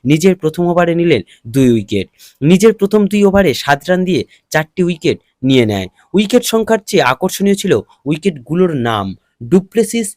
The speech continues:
রাজাত পাতিদার, বিরাট কোহলি এবং ক্যামেরন গু-, গ্রিন। পুরো বেঙ্গালুরুকে একাই যেন থামিয়ে দিয়েছিলেন। Man of the ম্যাচের সেরার পুরস্কারটাও তিনি দখল করেন। এক সময় পঁচাত্তর রানে বেঙ্গালুরুর পাঁচ উইকেট চলে যায়,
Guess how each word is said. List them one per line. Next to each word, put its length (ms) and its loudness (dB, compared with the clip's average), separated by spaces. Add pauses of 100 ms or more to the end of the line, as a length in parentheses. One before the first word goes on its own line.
(140)
রাজাত 440 0
পাতিদার, 380 0 (280)
বিরাট 340 0
কোহলি 300 0 (320)
এবং 280 -2
ক্যামেরন 440 -2
গু-, 320 -10
গ্রিন। 340 -4 (600)
পুরো 180 4
বেঙ্গালুরুকে 680 0 (140)
একাই 340 -2
যেন 180 -4 (320)
থামিয়ে 340 -2
দিয়েছিলেন। 440 -8 (300)
Man 180 -2
of 120 -2
the 100 0
ম্যাচের 300 -6
সেরার 420 -4
পুরস্কারটাও 600 -6 (340)
তিনি 180 -4
দখল 300 -4
করেন। 300 -8 (560)
এক 180 2
সময় 280 0
পঁচাত্তর 500 -4
রানে 200 -2
বেঙ্গালুরুর 640 -2
পাঁচ 240 -2
উইকেট 260 -8
চলে 260 -6
যায়, 240 -6